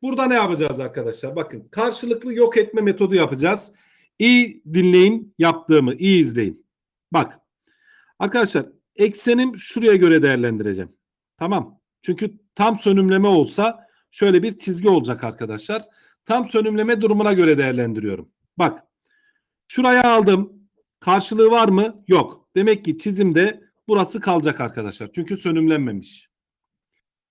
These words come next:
Buraya aldım. Karşısında bir şey var mı? Yok. Demek ki çizimde burası da kalacak. Tam olarak. Şimdi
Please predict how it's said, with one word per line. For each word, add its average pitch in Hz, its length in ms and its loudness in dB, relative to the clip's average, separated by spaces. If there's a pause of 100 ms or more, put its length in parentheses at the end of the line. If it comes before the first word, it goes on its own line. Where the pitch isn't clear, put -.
(260)
Buraya 240 420 4
aldım. 202 400 2 (280)
Karşısında 208 640 -4
bir 202 40 -6
şey 233 220 2
var 233 180 2
mı? 220 140 0
Yok. 208 400 0 (120)
Demek 220 260 2
ki 180 120 -10
çizimde 208 440 -2
burası 202 300 -2
da 165 80 -2
kalacak. 135 540 -6 (500)
Tam 160 200 0
olarak. 120 460 -8 (720)
Şimdi 208 520 0